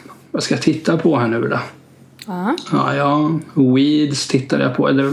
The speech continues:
Speaker 1: kollade på den. Då kommer jag ihåg att jag mindes att Alanis Morissette var med där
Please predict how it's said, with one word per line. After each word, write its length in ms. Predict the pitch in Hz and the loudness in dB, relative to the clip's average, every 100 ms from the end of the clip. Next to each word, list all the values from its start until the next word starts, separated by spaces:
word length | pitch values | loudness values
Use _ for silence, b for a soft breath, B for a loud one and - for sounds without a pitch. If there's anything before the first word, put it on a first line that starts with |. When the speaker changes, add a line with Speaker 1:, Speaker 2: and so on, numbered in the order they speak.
| 143 | -4
Speaker 1:
kollade 480 | - 143 123 131 | 0 2 2 0
på 220 | 151 139 123 | -2 -2 0
den. 160 | 127 127 B B B B B B | -2 -6 B B B B B B
Då 140 | - 131 | -2 2
kommer 220 | 127 143 | 2 2
jag 100 | 165 | 2
ihåg 200 | 147 127 | 2 2
att 120 | 127 | 0
jag 100 | 117 | 2
mindes 520 | 123 160 127 113 113 | 2 2 2 0 -2
att 140 | 131 127 | -2 -2
Alanis 480 | 123 120 120 120 | 0 0 0 0
Morissette 720 | 123 120 123 127 143 139 - 160 | 2 2 2 0 -2 -4 -2 0
var 100 | 170 | 2
med 260 | 139 120 | 0 0
där 280 | 117 131 131 | -2 -2 -6